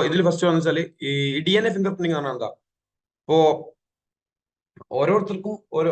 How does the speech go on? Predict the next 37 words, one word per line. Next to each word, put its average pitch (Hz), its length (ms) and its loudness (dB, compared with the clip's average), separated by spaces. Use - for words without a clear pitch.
അവരുടെ 165 260 0
ഡി 156 120 -4
എൻ 175 80 -2
എയിൽ 165 120 0
ഒരു 165 140 -6
സ്പെസിഫിസിറ്റി - 580 -10
ഉണ്ട്, 104 140 -10
അതായത് 143 220 0
ഒരു 165 120 -2
പ്രത്യേകത 170 360 0
ഉണ്ട്. - 120 -12
അപ്പൊ 147 160 -2
എല്ലാവർക്കും 180 420 2
ഡിഫറന്റ് 165 300 -2
ഡിഫറൻസ്, 156 360 -10
ഡിഫറൻസ് 156 400 -2
നമ്മുടെ 139 240 -4
ഡി 131 100 -6
എൻ 143 80 0
എയിൽ 135 100 -4
നമുക്ക് 127 180 -6
കാണാൻ 113 200 -6
പറ്റും. - 160 -20
അപ്പൊ 147 160 -8
നമ്മൾ 202 160 2
നയൻറ്റി 185 300 2
നയൻ 208 240 0
പെർസെന്റ്, 190 500 -4
നയൻറ്റി 165 360 0
നയൻ 196 160 0
പെർസെന്റേജ് 175 480 -4
നമ്മുടെ 151 260 -6
ഡി 143 100 -6
എൻ 143 80 -6
എ 135 60 -4
എന്താണ്? 120 240 -8
ആഹ്, 123 600 -2